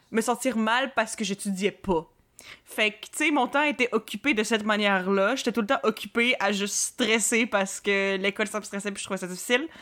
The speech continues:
Puis là, ben, j'ai tout le temps du monde, mais j'ai plus rien à, euh, sur lequel stresser. Fait que là, je me suis dit que j'allais faire de quoi de, de, de, de ma vie un petit peu plus puis me refaire une routine parce que ça reste que je travaille quand même pas beaucoup à cause de la covid encore.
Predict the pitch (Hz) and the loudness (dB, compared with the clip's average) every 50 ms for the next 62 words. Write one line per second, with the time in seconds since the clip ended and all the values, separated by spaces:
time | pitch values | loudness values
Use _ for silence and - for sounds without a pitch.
0 | - - - - - - - - - 262 247 311 - 269 262 226 233 208 - - | -20 -18 -18 -18 -20 -20 -16 -8 -6 -2 -2 0 0 0 -2 -2 -4 -6 -4 -2
1 | 320 381 403 359 349 381 - _ _ - 294 285 311 320 262 220 214 220 226 254 | 0 0 2 0 0 -2 -6 _ _ -2 0 0 0 0 -2 -2 -2 0 2 2
2 | 285 381 427 440 427 381 359 - - - - - _ 208 233 220 220 214 - - | 2 2 0 0 -2 -4 -6 -10 -16 -20 -20 -10 _ -2 0 0 0 -2 -2 0
3 | 285 302 269 247 233 214 240 262 285 320 277 214 180 180 190 180 180 170 160 165 | 0 0 0 0 -2 -2 -2 -2 0 0 0 0 0 0 0 0 -2 -2 -4 -4
4 | 165 180 175 175 160 156 156 170 170 151 117 107 107 104 98 - - - 214 202 | -4 -4 -4 -4 -6 -6 -6 -8 -8 -8 -8 -10 -10 -12 -14 -16 -8 -2 0 0
5 | 196 196 233 240 233 - - - - - 185 - - - 202 214 269 - _ - | 2 2 0 0 -2 -2 -4 -4 -4 -4 -4 -4 -4 -4 -6 -6 -6 -10 _ -20
6 | - - - - - _ - - - 208 202 - - 214 202 202 202 202 208 208 | -20 -20 -20 -20 -20 _ -10 -2 0 0 0 2 2 2 4 4 4 4 4 4
7 | 220 254 226 226 208 202 - 202 202 226 - 233 208 190 180 185 214 214 202 196 | 2 0 0 0 -2 -4 -2 -4 -4 -2 -2 0 0 0 2 2 2 2 2 0
8 | - - 208 214 196 190 175 170 165 165 165 170 160 170 170 165 160 175 170 165 | 0 2 2 2 2 2 2 2 0 0 -2 -4 -4 -2 -2 -2 -2 -2 -2 -2
9 | 175 170 214 220 208 - - - 175 - - 202 247 - - - 196 175 160 - | -2 0 -2 -2 -2 -4 -6 -8 -8 -6 -6 -6 -6 -6 -8 -6 -6 -6 -4 -2
10 | - 202 196 196 190 180 180 175 - - 196 269 320 - 233 - - 190 - - | -2 -2 0 -2 -2 -4 -6 -8 -4 -4 -4 -4 -4 -6 -8 -8 -8 -6 -4 -2
11 | 170 170 202 196 - - 185 185 185 190 196 - _ _ _ _ _ _ _ _ | -2 -2 -2 -4 -4 -4 -2 0 0 -2 -2 -6 _ _ _ _ _ _ _ _
12 | _ _ _ _ - - - - - - 202 196 190 - 180 202 208 208 208 196 | _ _ _ _ -20 -14 -12 -8 -4 -2 -2 -2 0 0 0 0 0 2 0 0
13 | 180 175 - - 214 226 226 190 - - 180 185 185 175 160 175 170 170 - - | 0 -2 -6 -8 -6 -6 -4 -4 -4 -4 -2 -2 -2 -2 -2 -2 -2 -2 -2 -4
14 | 160 156 165 175 202 202 180 165 - 180 165 190 240 277 | -6 -4 -4 -4 -4 -4 -6 -4 -4 -4 -4 -2 -4 -4